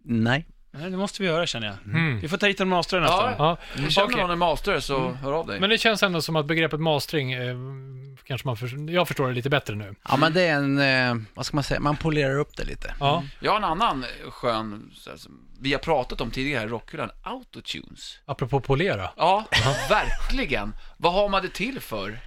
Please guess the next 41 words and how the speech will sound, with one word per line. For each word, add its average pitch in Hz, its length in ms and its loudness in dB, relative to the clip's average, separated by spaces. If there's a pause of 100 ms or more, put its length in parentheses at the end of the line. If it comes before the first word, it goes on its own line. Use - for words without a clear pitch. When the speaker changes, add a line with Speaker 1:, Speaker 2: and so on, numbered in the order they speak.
(760)
Speaker 1:
Eh, 127 960 0
om 120 60 2
man 143 180 4
sjunger 139 300 2
falskt. - 560 -8 (560)
Speaker 4:
Men 170 100 2
vad 180 120 4
ska 190 100 -4
man 190 120 2
in 202 100 0
i 196 40 0
studion 208 560 -2
och 139 60 4
göra? 117 220 2 (180)
Speaker 3:
Ja, 185 60 6
men 208 120 2
om 226 180 4
du 240 120 6
och 247 120 4
jag 254 240 4
Speaker 4:
Sånglektioner? 151 100 -4
Speaker 3:
skulle 196 160 0
sjunga, 139 500 -2 (200)
Speaker 1:
Det - 100 -2
är 117 40 2
Speaker 3:
passar 123 200 4
Speaker 1:
många 139 180 4
Speaker 3:
det. 139 60 2
Speaker 1:
som 139 120 0
Speaker 3:
Då 131 60 4
Speaker 1:
inte - 80 4
Speaker 3:
behöver 170 200 4
Speaker 1:
borde 131 100 4
Speaker 3:
man 156 100 4
Speaker 1:
gått 139 160 0
in 135 140 2
i - 40 2
Speaker 3:
autotune. 165 260 2
Speaker 1:
studion. - 440 4
<laughs> - 60 -2
Speaker 4:
Ta 226 280 4